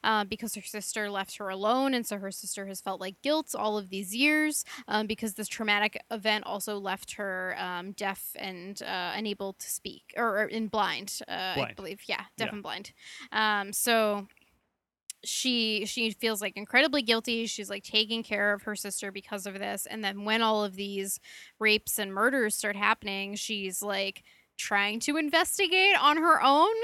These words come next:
Speaker 1: Uh, she is, like, a journalist, but she kinda takes it into her own hands, becomes, like, really obsessed with the fact that she thinks she knows who the killer is,
Speaker 2: Yes.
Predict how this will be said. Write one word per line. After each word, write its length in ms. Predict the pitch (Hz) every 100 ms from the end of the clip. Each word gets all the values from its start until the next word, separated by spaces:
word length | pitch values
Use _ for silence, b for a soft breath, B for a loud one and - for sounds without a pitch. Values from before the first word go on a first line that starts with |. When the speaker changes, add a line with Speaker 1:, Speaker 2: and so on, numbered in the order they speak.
| 453
Speaker 1:
Uh, 280 | 269 247 233
she 240 | - 220
is, 160 | 226 226
like, 140 | 247
a 40 |
journalist, 640 | 254 220 233 277 302 349 -
but 120 | 233
she 80 | 240
kinda 200 | 233 214
takes 320 | 202 190 196 220
it 140 | 202
into 200 | 202 214
her 140 | 202 165
own 120 | 196
hands, 460 | 202 214 254 285 247
becomes, 360 | 233 226 220
like, 120 | 214 196
really 320 | 208 220 214
obsessed 580 | 214 - 208 220 - 240
with 180 | 220
the 80 | 220
fact 240 | 208 202 -
that 100 | 208
she 200 | - 220
thinks 260 | - 202
she 140 | - 226
knows 280 | 208 202 202
who 120 | 214
the 80 | 190
killer 320 | - 180 175
is, 440 | - 277 311 320
Speaker 2:
Yes. 380 | 277 - - -